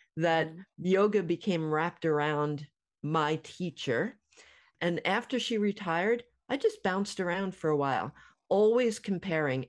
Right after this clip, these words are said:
Speaker 1: every class I went to, to, to her, comparing each teacher, which was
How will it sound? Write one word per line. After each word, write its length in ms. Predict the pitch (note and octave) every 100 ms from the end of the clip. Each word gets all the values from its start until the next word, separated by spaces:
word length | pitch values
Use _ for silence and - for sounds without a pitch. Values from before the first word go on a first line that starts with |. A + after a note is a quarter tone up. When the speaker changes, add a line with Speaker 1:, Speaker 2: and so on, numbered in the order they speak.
| -
Speaker 1:
every 340 | F3 E3 F#3+
class 400 | F3+ E3+ D#3+ D#3
I 120 | D3+
went 360 | C#3+ C#3 D3 C#3
to, 280 | - B2+ C3
to, 460 | - D#3+ C#3+ B2+ - - _ -
to 140 | -
her, 420 | C#3 D#3 - F#2+ -
comparing 680 | - D#3 F3 F#3 F3+ F3 E3
each 320 | - F3 - -
teacher, 460 | - E3 - C3
which 240 | C#3+ D3+ -
was 200 | D#3+